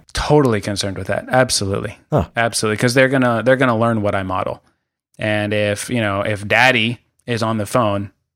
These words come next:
Speaker 1: all the time, they just assume, like, they don't know, but they just assume, "Oh, that's just normal." Like, like, you just stare at your phone forever. Okay.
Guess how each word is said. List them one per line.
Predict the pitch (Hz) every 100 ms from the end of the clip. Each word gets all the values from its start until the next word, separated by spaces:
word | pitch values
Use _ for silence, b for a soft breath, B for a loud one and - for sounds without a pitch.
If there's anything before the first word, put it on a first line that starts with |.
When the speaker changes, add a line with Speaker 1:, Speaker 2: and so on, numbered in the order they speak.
| _ -
Speaker 1:
all | 120
the | 107
time, | - 147 98 117 -
they | 127
just | 123 127
assume, | 117 - 226 175 147
like, | 143 131
they | 143 165
don't | 165 113 110
know, | 151 117 110
but | 147 127
they | 139
just | 147 139
assume, | 131 127
"Oh, | 113
that's | 117 110 -
just | 113
normal." | 107 104 104 107 113 -
Like, | 113 107 - b b b _ -
like, | 110 98
you | 107
just | 107 -
stare | - - 92
at | -
your | -
phone | 277 - -
forever. | - 101 101 -
Okay. | 202 151